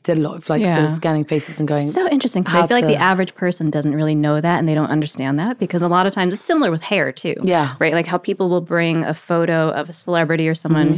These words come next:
Speaker 2: whose hair they want
Speaker 1: Yeah.
Speaker 2: without understanding that maybe that's not gonna look great with their
Speaker 1: On them.
Speaker 2: face. Yeah.
Speaker 1: Yeah. <laughs> Yeah.
Speaker 2: <laughs> Very interesting.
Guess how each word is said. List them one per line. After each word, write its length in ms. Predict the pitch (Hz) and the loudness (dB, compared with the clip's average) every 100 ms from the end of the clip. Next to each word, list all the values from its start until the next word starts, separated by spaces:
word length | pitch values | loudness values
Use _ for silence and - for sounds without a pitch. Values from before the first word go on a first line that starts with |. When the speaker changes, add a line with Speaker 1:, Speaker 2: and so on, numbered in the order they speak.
| 175 | -2
Speaker 2:
whose 120 | 147 | -4
hair 280 | - 156 156 | -2 0 0
they 140 | 156 | 0
want 320 | 151 143 139 - - | 0 0 -2 -6 -6
Speaker 1:
Yeah. 120 | 156 151 | 0 2
Speaker 2:
without 280 | 147 180 | 4 4
understanding 580 | 175 170 165 170 165 160 | 2 0 -2 0 0 2
that 160 | 147 135 | 0 0
maybe 260 | 151 151 151 | 0 0 0
that's 220 | 151 - | -2 -2
not 160 | 139 | -4
gonna 160 | 143 143 | -2 -4
look 200 | 131 143 | -4 -6
great 200 | 143 135 | -4 -4
with 140 | 135 | -6
their 80 | - | -4
Speaker 1:
On 80 | 156 | -2
them. 120 | - 147 | 0 0
Speaker 2:
face. 240 | 127 - | -2 -4
Yeah. 300 | 175 151 151 - - | 0 2 2 0 0
Speaker 1:
Yeah. 60 | |
<laughs> 20 | 170 202 - 247 - 285 - - - - - - | 2 2 2 -2 0 -2 0 -2 -2 -6 -2 0
Yeah. 0 | |
Speaker 2:
<laughs> 20 | |
Very 440 | 190 175 240 226 | 2 2 4 4
interesting. 440 | 151 160 160 127 | 0 -2 -4 -4